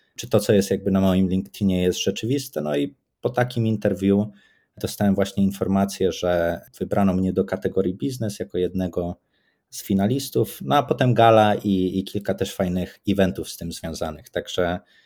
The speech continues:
przygoda bardzo pozytywna i dała mi też bardzo dużo w takim kontekście poznawania fajnych i ciekawych ludzi, którzy już w młodym wieku działają.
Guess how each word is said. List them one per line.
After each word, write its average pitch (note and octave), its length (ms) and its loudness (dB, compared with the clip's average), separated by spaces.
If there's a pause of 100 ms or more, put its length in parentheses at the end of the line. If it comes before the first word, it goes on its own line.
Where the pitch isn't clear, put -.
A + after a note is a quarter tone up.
(100)
przygoda B2 380 4
bardzo B2 320 4
pozytywna C#3 920 0
i A2+ 400 0
dała A#2 320 2
mi A#2 160 0
też - 200 -2 (120)
bardzo A2 360 2
dużo G#2 760 0 (420)
w - 40 -20
takim G#2+ 240 -2
kontekście G#2 720 0
poznawania G#2+ 600 2
fajnych G#2+ 420 2
i G#2+ 40 0
ciekawych G2+ 460 0
ludzi, G#2+ 260 2
którzy G2+ 420 0
już G2+ 200 2
w - 40 -6
młodym G2+ 280 2
wieku G2+ 220 -2
działają. A2 520 4